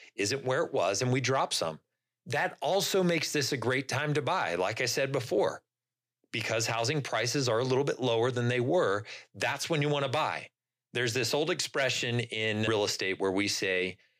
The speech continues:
"You marry the purchase price and you date the interest rate." And what that really means is when you buy that house at four hundred thousand dollars, that's the purchase price. That's never gonna change. You are always gonna have a loan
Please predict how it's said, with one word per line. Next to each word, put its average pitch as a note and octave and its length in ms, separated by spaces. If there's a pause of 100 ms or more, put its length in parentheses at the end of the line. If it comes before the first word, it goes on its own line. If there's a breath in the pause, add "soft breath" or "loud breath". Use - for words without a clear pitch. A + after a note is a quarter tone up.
(160 soft breath)
"You A2 200
marry B2+ 680 (400)
the C3+ 220
purchase B2 480
price E2+ 520 (140)
and A2 180
you A2+ 140
date A#2+ 560 (200)
the G#2 140
interest B2 400
rate." B1+ 220 (560)
And G2+ 160
what C3 140
that F3 180
really E3+ 220
means C3 320
is G2+ 320 (320 soft breath)
when A2 180
you E3 140
buy F#3+ 240
that G3+ 220
house F#3+ 340
at C3+ 100
four F3+ 260
hundred E3+ 300
thousand D#3 320
dollars, A#2 480
that's D3 260
the G3 60
purchase D#3 380
price. E2 280
That's B2+ 280
never D#3 260
gonna F3+ 220
change. B2+ 480
You B2 100
are D3 140
always D#3 240
gonna D3+ 160
have D3 160
a C#3+ 40
loan C3 480